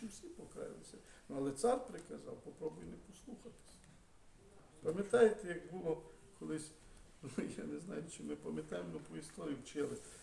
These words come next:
як було хрещення Русі. Володимир хрестив і сказав усіх хрестити. І покидав ті всі боввани у Дніпро, і всіх у Дніпро загнав, всіх похрестив, всіх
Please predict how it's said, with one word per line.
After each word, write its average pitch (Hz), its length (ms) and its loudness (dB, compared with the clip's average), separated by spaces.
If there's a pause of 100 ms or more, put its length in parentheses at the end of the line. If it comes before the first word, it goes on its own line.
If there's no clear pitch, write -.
(160)
як 135 200 0
було 175 200 -2
хрещення 165 680 2
Русі. - 320 -6 (960)
Володимир 147 680 8 (100)
хрестив 214 460 2
і 196 40 0
сказав 196 460 2
усіх - 320 0
хрестити. - 760 -4 (720)
І 147 60 -2
покидав 196 600 2
ті 196 100 -6
всі 190 260 -6
боввани 170 680 4 (840)
у 156 40 -2
Дніпро, 190 640 2 (640)
і 151 60 -6
всіх 208 280 0 (100)
у 180 40 -2
Дніпро 165 440 2
загнав, 175 380 0
всіх - 240 -6
похрестив, - 500 -8
всіх 156 240 -8